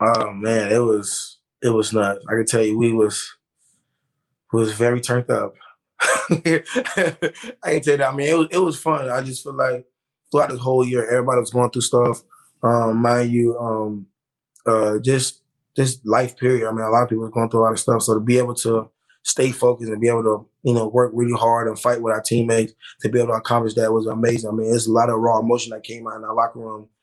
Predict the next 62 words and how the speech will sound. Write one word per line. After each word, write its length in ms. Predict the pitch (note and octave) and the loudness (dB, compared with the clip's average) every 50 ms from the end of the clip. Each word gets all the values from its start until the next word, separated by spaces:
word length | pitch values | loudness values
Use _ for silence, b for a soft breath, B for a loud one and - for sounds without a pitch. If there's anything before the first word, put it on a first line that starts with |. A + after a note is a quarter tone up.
| _ _ _ _ - | _ _ _ _ -2
you 80 | A2 | 0
know, 60 | A2 G#2+ | 2 2
after 240 | A2+ A#2 A2+ A2+ | 2 0 0 0
all 140 | A2+ A2+ A#2 | 0 2 2
the 80 | A2+ G#2+ | 0 -2
cameras 360 | - A#2+ A#2 A#2 A2+ A2 G#2+ | -2 -2 -2 0 0 -2 -2
and 80 | G#2+ G2 | -2 -2
stuff 240 | - - A#2+ A2 | 0 0 0 0
was 140 | A2 A2 G#2+ | 0 -2 0
down. 300 | A#2 A2+ A2+ A2+ A2 G#2+ | 0 0 0 0 -2 -2
So 360 | - - A2+ G#2 G2+ G2+ G2+ b b b b b b | -2 0 0 0 0 -2 -6 b b b b b b
it's 200 | B2+ A#2+ - - | 0 0 0 0
kinda 240 | - B2+ B2 A#2 A2 | -2 -4 -4 -4 -4
cool 240 | - - B2+ B2 A#2+ | 0 0 0 0 0
to 80 | A#2+ | -2
kinda 260 | A#2+ B2 A#2+ A#2+ A2+ | -2 -2 -2 -2 -4
feel 240 | A2 - B2 B2+ B2 | -4 -2 0 0 0
that. 120 | B2 G#2 A2 | 0 -2 -2
Like, 140 | G#2+ A#2 | -2 0
I 20 | C3+ | 0
got 200 | C3 A#2 A2+ A2+ | 0 0 -2 -2
goosebumps 360 | B2 C3+ C3 - A#2+ A2 G#2 - | -2 -2 -2 0 -2 -4 -2 0
after 260 | C#3 C#3 B2 - A2+ | 0 -2 0 -2 -6
that, 160 | A2 G#2+ G#2+ - _ _ _ _ _ _ _ - | -6 -8 -10 -14 _ _ _ _ _ _ _ 0
you 80 | B2 | 0
know, 260 | B2 A#2 A2+ A2+ A2+ | 2 2 2 0 0
just, 300 | A#2 B2+ B2 A#2+ - - | 0 0 0 0 -2 -2
just 180 | B2+ A#2+ A2 - | -4 -4 -2 -2
watching 380 | A#2 B2 B2 A#2+ A#2+ A#2 A2+ A2+ | -2 -2 -2 -2 -4 -6 -6 -4
the 80 | A2 | -2
raw 240 | A2 A#2 B2 B2 A#2 | 0 2 2 2 0
emotion, 400 | A#2 A#2+ A#2 A#2 A2+ A2 A2+ A2+ | -2 -4 -4 -4 -6 -8 -10 -6
seeing 180 | - B2+ A#2+ A#2+ | -4 -2 -2 0
the 60 | A2+ | 2
older 220 | A#2+ B2 A#2+ A#2 | 2 2 2 2
guys, 420 | A2 A#2+ A#2 A#2 A#2 A#2 A#2 A2 A2 | 0 0 2 2 2 0 -2 -4 -6
just 100 | G2+ A2+ | -4 -2
how 160 | A#2 A#2+ A2+ | -2 -2 0
far 240 | - B2 B2 A#2 A2+ | 0 -2 -2 -2 -2
they 60 | - | -8
came, 340 | A#2 A2+ A#2 A#2 A#2 A#2+ A2+ B B B B B - | -14 -14 -14 -14 -16 -18 -20 B B B B B -2
guys 400 | B2+ B2 B2+ C3 B2 B2 B2 A#2+ | 0 2 2 2 2 0 0 0
who 160 | B2+ A#2+ A#2 A#2 _ - | -2 -4 -6 -8 _ -2
played 160 | C3 C3 B2+ | 0 0 0
on 100 | B2 A#2+ | 0 -2
teams 320 | - - C3 C3+ C3+ B2+ B2+ | -2 0 0 0 0 2 2
who 80 | B2 | 0
never 340 | A#2 A#2 C3 C3 C3 C3 C3 | 0 0 0 0 0 0 2
won 240 | B2+ C3 C3+ C#3 C#3 | 2 4 2 2 0
before. 540 | B2+ B2 - - B2+ B2+ B2+ B2+ B2+ B2+ b b b b b | -2 -6 -2 0 2 2 4 2 2 0 b b b b b
I 80 | - B2 | -4 -2
mean, 220 | C3 C3 C3 B2+ | 0 2 2 2
it 120 | C#3 C3+ C3+ | 4 4 4
was, 240 | C3 B2+ B2 - - | 4 2 0 -4 -4
you 100 | C#3+ C3 | -2 0
got 160 | C3+ B2+ B2 A#2+ | 0 0 0 0
emotions 380 | A#2+ B2+ C3+ C#3 C3 B2+ - | 0 0 -2 -2 -2 -4 -4
from 160 | B2 B2 A#2+ | -4 0 0
all 260 | A#2+ B2+ B2+ B2 B2+ C#3+ | 2 4 4 4 4 2
over 140 | C#3 C3 | 0 0
the 60 | A#2+ - | -4 -6
place. 240 | A2+ A2+ A2 A2 | -6 -6 -6 -6